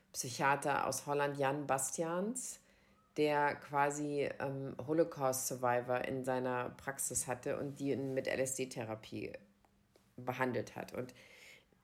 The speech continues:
zu der Zeit war das eben machbar. Also er war auch in der Universität in Leiden und hat dort, äh, Vorträge gehalten darüber. Und <clears throat> dann, als diese ganze Kriminalisierung kam, auch wegen Richard Nixon und so weiter, musste er quasi damit aufhören und in den Untergrund.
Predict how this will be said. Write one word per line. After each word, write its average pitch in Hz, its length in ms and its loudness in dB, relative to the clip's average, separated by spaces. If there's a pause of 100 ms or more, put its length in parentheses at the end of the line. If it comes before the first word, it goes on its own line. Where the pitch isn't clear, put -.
(140)
zu 151 140 -4
der 165 220 10
Zeit 156 320 6
war 147 80 6
das 147 180 4
eben 135 400 -2
machbar. 160 540 2
Also 170 160 0
er 127 120 2
war 123 140 0
auch 123 120 -10
in 131 60 -2
der 117 100 -2
Universität 135 680 -2
in 139 180 -2
Leiden 170 520 4
und 147 120 -2
hat 139 180 -8
dort, 123 300 -4
äh, 117 140 -8
Vorträge 156 440 -6
gehalten 147 220 -4
darüber. 143 380 -6 (540)
Und 143 280 0 (340)
<clears throat> 143 460 -6
dann, 151 160 6
als - 220 2
diese 156 200 2
ganze 151 420 2
Kriminalisierung 147 760 2
kam, 139 260 0
auch 131 280 0
wegen 127 180 0
Richard 120 320 -4
Nixon 196 320 2
und 151 80 -2
so 151 60 -6
weiter, 139 200 0
musste 131 300 0
er - 60 0
quasi 131 240 0
damit 120 160 -4
aufhören 127 380 0
und 113 120 0
in - 140 -4
den - 80 -10
Untergrund. - 540 -8